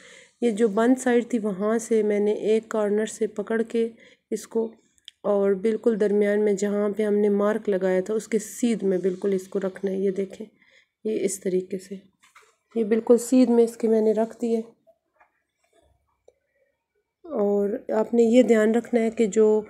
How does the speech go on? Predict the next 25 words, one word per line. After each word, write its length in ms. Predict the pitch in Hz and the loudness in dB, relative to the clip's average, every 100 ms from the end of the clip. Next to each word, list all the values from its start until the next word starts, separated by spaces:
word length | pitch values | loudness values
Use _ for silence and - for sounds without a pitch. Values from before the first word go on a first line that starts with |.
| - - - _ - | -12 -20 -20 _ -6
इसका 540 | 226 208 - 220 214 208 | -4 -4 0 2 2 -2
कॉर्नर 640 | - - 220 220 254 277 | -8 2 4 8 8 8
बनेगा 420 | 214 208 196 202 | 6 4 4 4
नीचे 340 | 208 202 233 | 4 2 0
से, 280 | 220 - 196 | -2 -2 -2
ये 180 | 190 233 | 2 2
बिल्कुल 680 | 196 226 226 247 233 214 - - | 2 0 4 4 4 0 -4 -2
परफेक्ट 460 | 208 214 220 220 | 0 2 0 2
होना 220 | 196 185 | 0 0
चाहिए। 340 | 185 202 196 202 | 0 0 0 2
ये 180 | 202 208 | 2 2
मैं 140 | 202 | 0
अभी 160 | 190 202 | 0 -2
आपको 280 | 190 190 | -2 -2
दिखा 320 | 214 196 208 196 | -4 -4 -2 -2
देती 260 | 196 190 | -2 -2
हूँ। 100 | 196 | 0
ये 60 | 196 | 0
देखें, 320 | 180 185 214 | -2 -4 -2
ये 60 | 208 | 0
बिल्कुल 280 | 214 233 | 0 2
इस 160 | 226 226 | 0 0
तरह 120 | 214 | -4
से, 180 | 208 202 | -2 0
नोक 220 | 220 240 | 4 4